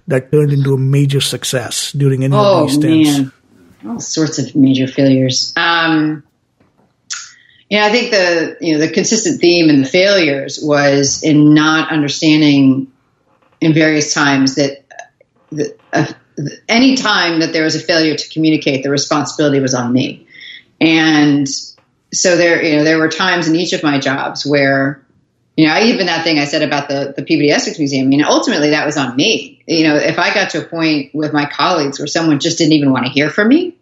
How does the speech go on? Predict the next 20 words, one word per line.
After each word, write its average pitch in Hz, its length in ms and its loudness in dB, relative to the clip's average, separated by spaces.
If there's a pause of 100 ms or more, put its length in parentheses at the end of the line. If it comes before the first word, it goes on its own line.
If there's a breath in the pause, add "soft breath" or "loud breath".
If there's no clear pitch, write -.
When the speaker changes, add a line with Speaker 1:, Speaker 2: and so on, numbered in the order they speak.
Speaker 2:
that's 226 260 -2
my 190 320 -2
fault. - 380 -14
Like, 151 240 -6
that's, 196 400 -4
that 214 180 -4
means 196 200 -10
that 156 80 -6
I 156 140 0
haven't 151 280 -6
done 147 160 -2
the 143 100 -6
work 135 240 -6
to 151 80 -10
figure 151 320 -2
out 131 360 -4 (460 loud breath)
how 185 200 -2
do 180 60 0
I 156 160 0
position 143 800 -4